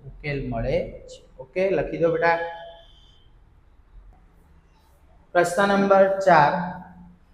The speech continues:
તો અહીંયા તમને જે બે સમીકરણ આપ્યા, તો એને પહેલા આપણે લખી દઈએ.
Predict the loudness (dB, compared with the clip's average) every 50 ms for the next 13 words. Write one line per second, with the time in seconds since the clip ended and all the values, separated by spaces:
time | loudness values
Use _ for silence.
0 | _ _ _ _ _ 2 4 6 6 6 6 6 4 2 4 2 2 2 2 2
1 | 4 4 2 2 2 2 2 2 0 0 2 2 2 4 4 4 4 2 2 2
2 | 0 0 0 -2 -10 -14 -16 -20 -20 -20 -20 -20 _ _ -6 -2 2 4 4 6
3 | 6 6 8 8 6 6 6 4 4 2 2 0 -2 -2 0 0 0 0 -2